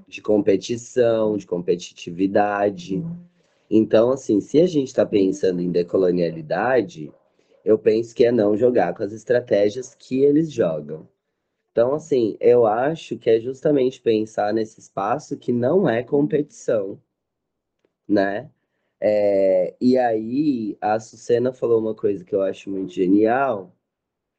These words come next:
que eu tenho falado muito também, que ela falou, todo mundo fala muito de, da parte da educação, né? Mas não existe educação sem cultura, né? Porque o que que você ensina enquanto educação? O que que é ciência?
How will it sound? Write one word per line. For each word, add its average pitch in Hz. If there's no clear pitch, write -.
que -
eu 104
tenho 104
falado 98
muito 95
também, 104
que 127
ela 117
falou, 123
todo 139
mundo 147
fala 127
muito 120
de, 123
da 120
parte 123
da 127
educação, 123
né? 85
Mas 123
não 156
existe 147
educação 143
sem 151
cultura, 113
né? 110
Porque 123
o 131
que 165
que 165
você 170
ensina 127
enquanto 110
educação? 98
O -
que 123
que 156
é 151
ciência? 98